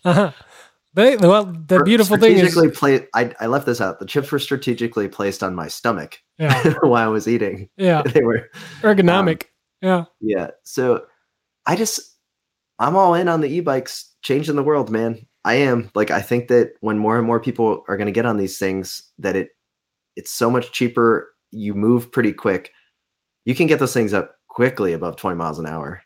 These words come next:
Speaker 2: which
Speaker 1: Yeah.
Speaker 2: is really as fast as you want to, like, if you live with, within ten miles of where you're trying to go, you know, like, that's not that far of a ride.
Speaker 1: Yeah. No,
Speaker 2: It's
Speaker 1: it
Speaker 2: probably faster than, and you could snake through traffic the way we used to do all the time.
Speaker 1: Oh, yeah.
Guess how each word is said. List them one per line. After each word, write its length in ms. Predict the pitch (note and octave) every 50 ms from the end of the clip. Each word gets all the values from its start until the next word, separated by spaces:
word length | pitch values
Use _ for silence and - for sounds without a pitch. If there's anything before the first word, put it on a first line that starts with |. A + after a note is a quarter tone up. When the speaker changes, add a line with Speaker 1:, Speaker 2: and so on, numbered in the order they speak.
| _ _
Speaker 2:
which 180 | - G#2 - -
Speaker 1:
Yeah. 80 | -
Speaker 2:
is 180 | - - - -
really 400 | G2 A#2 B2 B2+ B2 A2+ G2+ -
as 180 | - F#2 F2+ -
fast 260 | - G2 G2 - -
as 160 | F#2+ E2 F2
you 140 | G2 F#2+ F2
want 300 | E2+ F2 F2+ G#2+ - - _ _ _ - D3 -
to, 120 | - G2+
like, 200 | F2 E2+ E2 D#2+ _ -
if 160 | - - A#2+
you 80 | A#2+
live 160 | A2+ A2+ F#2+ A2
with, 240 | G#2+ - - - - _ _ _ _
within 260 | G2+ G2+ - G#2+ G#2
ten 180 | F#2 G#2+ G2+ G2
miles 280 | G2 F#2 G2 G2+ G2 F#2+
of 40 | E2
where 100 | F#2+ F#2
you're 40 | E2+
trying 180 | - G2 F#2 F2+
to 60 | D#2+
go, 280 | F2 F#2 A#2+ E3 D#3+ _ _ _ _ _ _ _ _ _ _ _ _ -
you 100 | G#2 A#2+
know, 80 | C3
like, 200 | C3 - - -
that's 360 | - G2+ F#2+ - - - - E2+
not 320 | F2 F2+ F#2 G2+ G#2 -
that 260 | G2+ F2+ F2 - -
far 220 | - F#2+ F#2+ F#2+ F2+
of 80 | D#2+
a 20 | E2
ride. 220 | F2+ G2 E2+ - - _ _ _ _ _ _ _ _ _ _
Speaker 1:
Yeah. 220 | D#3 D3+ C3 A#2 - _ _ _ _ _ _ -
No, 200 | E3 D#3 C3+ C3
Speaker 2:
It's 80 | C3
Speaker 1:
it 60 | C#3+ C3+
Speaker 2:
probably 200 | A#2 A#2 A#2+ A#2
faster 380 | - A#2 A2 A2+ - - A2
than, 160 | F2 F#2 - - - - - - _ -
and 120 | A#2+ C3+
you 60 | C3
could 140 | A#2 A2+ -
snake 260 | - A#2 A2+ G#2+ -
through 140 | - A2 G2
traffic 500 | - - G2 G#2+ A#2 - E2 F2+ - - - _ -
the 80 | F#2+ F#2+
way 160 | G2 G2 F#2+
we 100 | G2 A2
used 220 | A2 G2 - -
to 80 | E2+ D#2
do 180 | E2+ E2+ F2
all 80 | E2 D#2+
the 80 | D#2+ D#2
time. 300 | - E2+ F2 F#2+ G#2 _ _ _ _ _ _ _
Speaker 1:
Oh, 120 | - E3 A3
yeah. 240 | A#3 E3+ B2 A2+